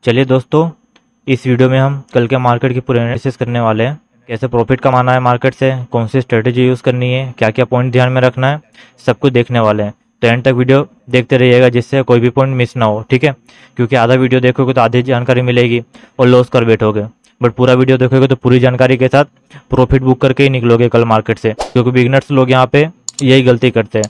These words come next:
तो आप ये गलती मत कीजिएगा, ठीक है? तो चलिए video start करते हैं। यहाँ पे मैंने सब कुछ line draw करके रखी हुई है। देखिए यहाँ पे major resistance है, major resistance है, ये major resistance है और ये market ने ये देखिए, ये,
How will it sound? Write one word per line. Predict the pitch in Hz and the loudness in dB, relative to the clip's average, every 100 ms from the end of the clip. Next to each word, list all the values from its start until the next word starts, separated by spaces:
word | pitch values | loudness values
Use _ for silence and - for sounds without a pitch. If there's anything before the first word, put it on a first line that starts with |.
| - - - - - - - - - | -8 -10 -10 -12 -16 -20 -20 -10 0
तो | |
आप | 113 127 | 0 0
ये | 127 | 0
गलती | 120 127 127 | 0 0 -2
मत | 123 | -2
कीजिएगा, | - 107 107 107 | -2 0 0 -2
ठीक | 110 131 | -2 0
है? | 165 151 _ - | 0 -2 _ -4
तो | 117 | 0
चलिए | 123 131 | 2 4
video | 131 135 131 | 4 2 -2
start | - 123 110 | -6 -4 -4
करते | - 101 113 | -4 -8 -8
हैं। | 107 - _ _ - | -10 -14 _ _ -8
यहाँ | 120 120 | -2 -2
पे | 139 | -2
मैंने | 135 135 | -2 -4
सब | 131 117 | -4 -6
कुछ | 131 | -2
line | 117 127 | -2 -2
draw | 123 131 | -2 -2
करके | 127 110 123 | -2 -2 -2
रखी | 117 127 | -2 -4
हुई | 123 | -2
है। | 120 | 0
देखिए | 117 117 127 | 0 -2 -2
यहाँ | 123 | -2
पे | 127 131 _ _ _ - | -2 -4 _ _ _ -14
major | 123 117 120 117 | -6 -2 -2 -2
resistance | 123 - 120 127 | -4 -4 -4 -4
है, | |
major | 120 113 123 | -4 -2 -2
resistance | 120 117 131 120 127 | -2 -4 -6 -4 -6
है, | 123 _ _ - | -8 _ _ -8
ये | 117 120 | -4 -2
major | 120 113 123 | -2 -2 -2
resistance | 120 123 - 127 123 | 0 -4 -4 -6 -2
है | 127 - _ _ | -4 -4 _ _
और | 127 | -4
ये | 123 | 0
market | 117 120 127 | 0 0 -2
ने | 127 | 0
ये | 117 | 0
देखिए, | 113 - 113 127 _ _ _ _ _ _ _ - | -2 -4 -10 -10 _ _ _ _ _ _ _ -10
ये, | 120 113 110 | -4 -2 -4